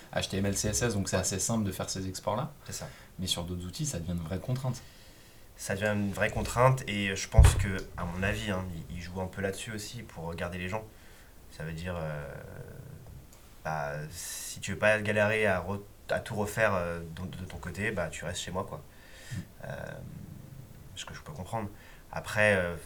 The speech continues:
Speaker 2: encore une fois, c'est, si t'as pas besoin de, de, d'avoir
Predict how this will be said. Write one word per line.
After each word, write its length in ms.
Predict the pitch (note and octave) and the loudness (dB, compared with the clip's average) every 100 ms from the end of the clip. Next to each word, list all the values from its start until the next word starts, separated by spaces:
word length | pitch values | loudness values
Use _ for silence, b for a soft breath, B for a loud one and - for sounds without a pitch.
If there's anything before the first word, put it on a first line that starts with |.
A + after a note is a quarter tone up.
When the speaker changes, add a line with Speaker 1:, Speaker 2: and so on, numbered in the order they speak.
| - | -10
Speaker 2:
encore 240 | F#2 F#2 F#2 | -6 -2 0
une 80 | |
fois, 260 | F2 G#2 G#2 | 0 2 2
c'est, 380 | - E2 D#2+ D#2 D#2+ - - - B B B B | 0 -4 -6 -6 -8 -10 -16 -20 B B B B
si 180 | - - | -8 -4
t'as 80 | |
pas 140 | - F2+ | -2 -2
besoin 240 | F#2 F#2+ | -2 -2
de, 60 | F2+ | -2
de, 280 | E2 D2+ D2+ D2 C#2+ D2 | -4 -6 -8 -10 -12 -12
d'avoir 340 | D2 D#2+ D#2+ | -8 -4 -4